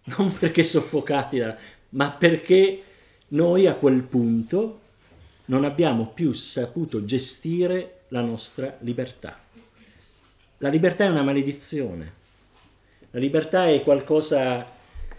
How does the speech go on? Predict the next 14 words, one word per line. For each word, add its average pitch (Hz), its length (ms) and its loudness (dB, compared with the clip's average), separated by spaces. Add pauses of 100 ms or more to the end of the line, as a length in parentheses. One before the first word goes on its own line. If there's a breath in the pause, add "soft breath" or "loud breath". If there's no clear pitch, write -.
(220 loud breath)
di 127 140 -6
scabroso. 139 880 0 (1120)
Organizzare 165 760 4
la 156 120 6
vita 165 280 0
sociale 135 520 0
in 110 100 -2
una 120 160 -4
condizione 131 580 -2
di 120 120 -2
libertà 117 640 -6
è 160 240 0
davvero 135 500 0
difficile. 87 800 -14